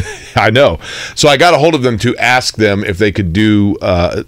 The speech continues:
a, a little bit for me for our radio show to scare Derek, which they did, but that opened up a dialogue between me and one of the Shining twins. Could not be nicer. They live in England still. But she told me a fascinating story about when they made that movie, and Daniel, isn't that the kid's name?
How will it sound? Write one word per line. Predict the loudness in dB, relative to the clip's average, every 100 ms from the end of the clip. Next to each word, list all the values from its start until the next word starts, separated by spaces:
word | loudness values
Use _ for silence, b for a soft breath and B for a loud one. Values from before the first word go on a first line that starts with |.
| -6
a, | -4
a | 0
little | 2 0
bit | 0 0 0 -4
for | -2 0
me | 2 -2
for | -2 -2
our | 0
radio | 2 2 0 0
show | 0 -2
to | -2
scare | -2 0 0
Derek, | 0 -2 0
which | 0 0
they | 0 0
did, | 2 2 2
but | 0
that | 0 0
opened | -2 0 -2
up | -2
a | -4 0
dialogue | 2 2 2 0 0
between | -2 -2 -2 0
me | 2 2 0
and | 0 0
one | 0
of | 0
the | -2
Shining | 0 0 0
twins. | -4 -6 -6 -10 B B B B B
Could | -2 0
not | 2 2
be |
nicer. | 2 2 2 2
They | 2
live | 2 2
in | 2
England | 2 0 0
still. | 0 0 -2 B B B B B B
But | -4 0
she | 2
told | 2 4
me | 4
a |
fascinating | 4 4 4 2 0
story | 0 2 4 4
about | 2 0 -2 B B B
when | 0 2 4
they | 4
made | 4 4
that | 2 2
movie, | 2 4 2
and | 2 0 -2 -8 -12 _ -4
Daniel, | 0 2 2 0 -2
isn't | -2
that | -2 -2
the |
kid's | -2 -2 0
name? | -2 -2